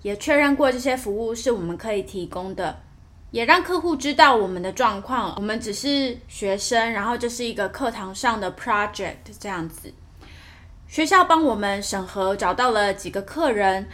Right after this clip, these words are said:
那我们就要填志愿，看我们想接哪几个案子。老师再根据这些志愿帮我们分组，分组之后，我们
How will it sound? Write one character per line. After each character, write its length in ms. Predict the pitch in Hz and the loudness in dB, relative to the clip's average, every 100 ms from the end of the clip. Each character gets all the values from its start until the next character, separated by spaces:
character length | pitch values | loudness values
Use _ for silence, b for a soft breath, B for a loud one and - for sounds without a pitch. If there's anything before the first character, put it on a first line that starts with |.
| B | B
那 180 | - 285 | 2 4
我 80 | 247 | 4
们 160 | 214 202 | 0 0
就 80 | 262 | 4
要 160 | 254 | 4
填 280 | 254 220 202 | 2 -4 -8
志 240 | 202 233 214 | -8 -8 0
愿， 240 | 240 208 | 0 0
看 160 | 240 220 | -2 -4
我 80 | |
们 140 | 190 190 | -4 -6
想 240 | 208 180 | -6 -6
接 220 | 185 214 | -4 -4
哪 200 | 220 185 | 0 0
几 140 | 190 185 | 0 -4
个 160 | 180 | -4
案 340 | - 220 190 170 | -2 -2 -2 -8
子。 300 | - 156 - B B B | -8 -10 -10 B B B
老 140 | 208 190 | -4 -4
师 280 | 190 285 302 | -2 -2 2
再 120 | 294 | 2
根 260 | 285 285 269 | 4 4 2
据 240 | 277 247 | 0 -2
这 140 | 247 254 | -2 0
些 200 | 247 226 | 0 -2
志 260 | - 233 | -4 -6
愿 280 | 214 233 196 | 0 0 0
帮 140 | 208 208 | 0 -2
我 20 | |
们 160 | 180 | -4
分 300 | 180 226 233 | -4 -2 -2
组， 280 | 247 175 - - - B B B - | -2 -6 -8 -12 -20 B B B -6
分 180 | 302 339 | 0 2
组 140 | 277 | 0
之 180 | 196 247 | -2 -2
后， 320 | 254 285 233 | 2 4 4
我 60 | - | 2
们 320 | 202 196 190 | -2 -4 -6